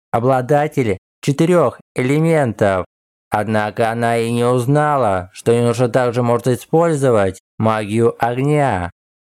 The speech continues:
Отключилась прямо перед этим. Повезло, что у Мофаня с собой были некоторые кровоостанавливающие препараты.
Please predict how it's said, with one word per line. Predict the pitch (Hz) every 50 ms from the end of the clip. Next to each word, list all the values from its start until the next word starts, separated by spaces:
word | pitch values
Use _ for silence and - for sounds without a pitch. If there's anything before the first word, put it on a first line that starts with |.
| _ _ _
Отключилась | - 123 127 - 147 160 160 160 165 156 151 143
прямо | - - 160 170 165 160 147 131 110 98
перед | - 110 107 120 123 127 143
этим. | 160 160 151 135 135 - 110 101 98 92 92 87 85 - _ _ _ _ _ _ _ _ -
Повезло, | 113 104 104 104 107 107 104 113 113 120 123 123
что | 113 - - 120
у | 117
Мофаня | 117 117 117 110 - 131 123 123 117 117
с | -
собой | - 120 117 120 123 120
были | 117 123 120 123 123
некоторые | 127 135 147 156 160 156 156 156 143 131 143 127 120 110 101 92 90 90 - _ _
кровоостанавливающие | - - 131 135 135 139 139 139 - 156 160 160 160 160 151 135 117 107 101 - - 123 113 107
препараты. | 98 - 123 120 - 147 151 156 160 160 151 143 127 - - 98 95 90 87